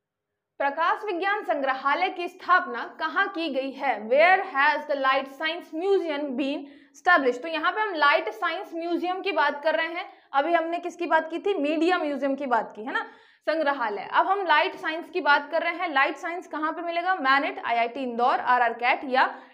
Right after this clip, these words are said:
डीएवीवी। याद रखिएगा, ये मिलेगा आपको आरआर कैट में। राजा रमन्ना सेंटर for एडवांस टेक्नोलॉजी, ठीक है, तो याद रखिएगा ये है आपके राजा रमन्ना। वैसे भी क-, करंट में काफ़ी न्यूज़ आप आरआर कैट के बारे में पढ़ते रहते हैं। ये है सेंटर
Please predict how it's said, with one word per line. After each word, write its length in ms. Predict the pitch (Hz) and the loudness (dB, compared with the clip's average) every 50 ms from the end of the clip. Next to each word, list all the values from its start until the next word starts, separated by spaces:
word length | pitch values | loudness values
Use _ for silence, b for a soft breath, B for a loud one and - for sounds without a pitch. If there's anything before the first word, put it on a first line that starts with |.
| - 220 | -10 -8
डीएवीवी। 560 | 254 254 285 302 294 262 220 185 180 - - - | -4 0 2 2 2 2 -2 -6 -8 -12 -8 -2
याद 220 | 214 269 330 359 | 2 2 2 2
रखिएगा, 300 | 392 415 - 392 381 415 | 2 0 -2 -2 -2 0
ये 240 | 440 403 349 370 381 | 0 0 0 -2 -2
मिलेगा 300 | 370 359 339 349 339 359 | -2 -2 0 0 2 2
आपको 260 | 349 311 277 - - | 0 0 0 0 2
आरआर 520 | 349 302 262 240 220 208 220 277 - - B B B B B _ _ | 4 6 6 4 4 2 0 0 -2 -4 B B B B B _ _
कैट 260 | 370 330 320 294 - | 2 4 4 4 2
में। 220 | 214 196 175 - - | -2 -10 -14 -10 -2
राजा 260 | 226 269 311 330 403 453 | 2 2 4 6 6 6
रमन्ना 680 | 440 427 392 370 359 349 349 359 370 381 403 403 403 - 277 | 6 6 4 2 0 0 2 4 4 4 4 2 -2 -8 -12
सेंटर 420 | 262 - 311 311 330 294 277 294 | -4 -2 -2 0 0 0 0 0
for 200 | 359 359 381 392 370 | 4 6 6 6 6
एडवांस 540 | - 285 269 262 269 269 269 320 392 - - - - - - | 6 4 2 2 2 2 2 0 -2 -6 -10 -14 -8 -2 0
टेक्नोलॉजी, 680 | 320 320 320 339 339 311 269 233 220 214 208 214 196 185 - - _ _ _ | 0 2 2 0 2 2 2 2 2 0 -4 -8 -12 -14 -16 -20 _ _ _
ठीक 160 | - 339 339 | -10 -8 -6
है, 80 | 466 466 | -6 -6
तो 100 | 453 330 | -6 -4
याद 280 | 285 285 285 294 294 311 | 0 4 4 4 4 4
रखिएगा 360 | 320 320 320 339 339 359 370 | 2 0 0 0 2 2 2
ये 180 | 370 330 320 | 2 2 0
है 140 | 330 311 320 | 0 0 0
आपके 340 | 339 320 302 269 - - 339 | 0 0 0 0 -2 -4 -2
राजा 400 | 302 269 254 247 247 277 285 330 392 - - - - | 2 2 2 2 2 0 0 0 -2 -4 -8 -14 -10
रमन्ना। 600 | - 233 233 240 262 269 302 330 339 370 370 370 | -6 -6 -4 -2 -2 -2 -2 -2 -2 0 0 0
वैसे 280 | 320 294 302 - 370 | 0 -2 -2 -4 -4
भी 140 | 359 381 381 381 | -2 -2 -2 -2
क-, 340 | 381 370 302 302 320 269 - | -2 0 0 0 0 0 0
करंट 280 | 339 349 415 427 403 | 2 2 2 0 -2
में 140 | 403 415 415 415 | -4 -6 -2 0
काफ़ी 320 | 339 294 285 285 359 370 | 2 2 2 2 0 -4
न्यूज़ 320 | 349 330 339 370 359 330 | -2 -4 -4 -2 0 4
आप 180 | 339 339 339 339 | 4 4 4 4
आरआर 300 | - 285 285 302 311 320 | 2 4 4 4 4 2
कैट 240 | 320 311 285 277 277 | 2 0 -2 -2 -2
के 80 | 311 | -2
बारे 200 | 285 294 285 277 | 0 2 2 2
में 120 | 285 294 285 285 | 0 -4 -6 -6
पढ़ते 300 | - 233 233 233 - 330 | -6 -8 -6 -6 -4 2
रहते 260 | 349 349 330 339 349 | 2 2 2 2 0
हैं। 200 | 339 349 381 427 415 - b b b b b b - | -4 -2 -4 -4 -6 -8 b b b b b b -10
ये 160 | 254 285 330 | -6 -6 -4
है 180 | 349 330 349 - | 0 0 0 0
सेंटर 560 | - - 285 269 269 269 269 302 330 359 - | 0 -2 -4 -4 -4 -4 -2 -2 -2 -2 -2